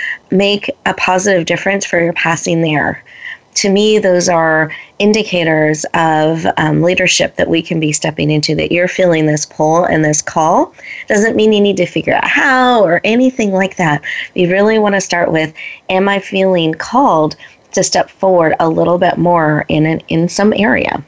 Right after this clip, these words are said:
in your life? And I just encourage you to sit with that and see. And I know Linda's gonna provide amazing insight as we go through our conversation today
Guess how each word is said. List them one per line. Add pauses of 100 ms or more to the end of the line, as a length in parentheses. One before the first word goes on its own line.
(180)
in
your
life?
And (320)
I
just
encourage
you
to
sit
with
that (340)
and
see.
And
I
know (200)
Linda's
gonna
provide
amazing
insight
as
we
go
through
our
conversation
today